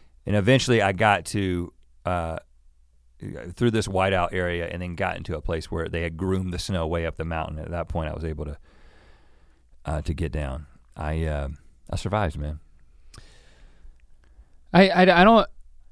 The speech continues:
Speaker 2: I'm proud of you for, you know, for, for just,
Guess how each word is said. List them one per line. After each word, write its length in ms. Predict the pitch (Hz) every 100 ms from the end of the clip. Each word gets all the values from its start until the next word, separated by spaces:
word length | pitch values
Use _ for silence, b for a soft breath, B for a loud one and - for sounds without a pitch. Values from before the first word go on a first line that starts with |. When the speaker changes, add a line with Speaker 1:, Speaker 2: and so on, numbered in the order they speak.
| -
Speaker 2:
I'm 140 | 175
proud 260 | 170 226 233
of 60 | 196
you 120 | 165
for, 320 | - 135 120 117 - -
you 160 | 143 123
know, 200 | 113 107
for, 340 | - 107 101 98 - - - - - - - - - _ - - - - - - _ _ _
for 160 | - 123
just, 380 | 107 110 -